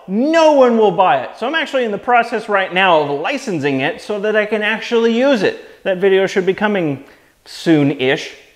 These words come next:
Can we get more info on the current Aging Wheels fleet? Sure, go watch the video I made back in January called The State of the Fleet Address.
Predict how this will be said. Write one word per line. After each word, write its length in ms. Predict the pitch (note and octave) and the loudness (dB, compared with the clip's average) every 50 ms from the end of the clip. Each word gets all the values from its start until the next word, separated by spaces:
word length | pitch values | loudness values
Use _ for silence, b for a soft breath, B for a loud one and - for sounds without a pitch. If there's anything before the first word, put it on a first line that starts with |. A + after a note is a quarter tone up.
| b b b | b b b
Can 140 | - C#4+ C4+ | -2 0 0
we 80 | C#4 C4 | 2 2
get 160 | D4 D4+ C4+ | 2 2 4
more 200 | B3 A#3 A#3+ G#3+ | 4 2 2 2
info 480 | G#3 A#3 B3 A3+ - - C#3+ C#3+ D3 E3 | 0 -2 -2 -2 0 2 2 2 4 2
on 160 | E3+ E3 D#3+ | 0 -2 -4
the 60 | D#3 | -6
current 380 | - - - F3 F3 F#3+ F#3+ - | -6 -4 -4 0 0 0 0 -2
Aging 380 | - C3+ C#3 C3+ C#3+ E3 D3+ C3 | -4 -6 -6 -6 -6 -6 -6 -4
Wheels 240 | B2 B2+ B2+ A#2+ - | -4 -4 -6 -6 -10
fleet? 420 | - - C4+ C#4 A3+ C3 - _ _ _ b b b b b b b b | -12 -8 -4 -4 -4 -4 -6 _ _ _ b b b b b b b b
Sure, 320 | - - C4 G#3 C#3 B2 | -6 0 2 2 2 2
go 180 | D3+ G3 A3+ C4 | 2 2 2 4
watch 260 | C#4+ C#4 C4 - - | 4 2 2 0 0
the 100 | A#3+ A3 | -2 0
video 260 | F3+ G3+ G3 G3 G3 | 2 4 4 4 4
I 100 | F3+ E3 | 4 2
made 220 | D#3+ D#3+ D3+ C3+ | 0 0 0 0
back 220 | B2+ D#3 D3 C#3 - | 2 2 0 0 -2
in 120 | D3+ B2+ | -8 -10
January 600 | A#2+ D#3 G#3 G#3 G3 E3+ D3 C#3 C#3 D3 D#3+ E3+ | -6 -4 -4 -2 -2 -4 -4 -4 -4 -4 -4 -4
called 240 | - F3 D3+ C#3+ C3 | -2 -2 -2 -2 -2
The 80 | C#3 B2+ | -6 -10
State 340 | - - - D#3+ D#3 D#3+ - | -10 -6 -4 -2 -2 -2 -4
of 120 | E3 D3+ B2 | -6 -6 -6
the 100 | C#3 B2+ | -6 -8
Fleet 400 | - - - G3 G3+ G#3 F#3+ - | -10 -10 -6 -4 -4 -4 -2 -2
Address. 580 | C#3 C3 B2+ A#2+ B2 C3 B2 A2 A2 - - | -2 -2 -2 0 0 0 0 0 -2 -4 -10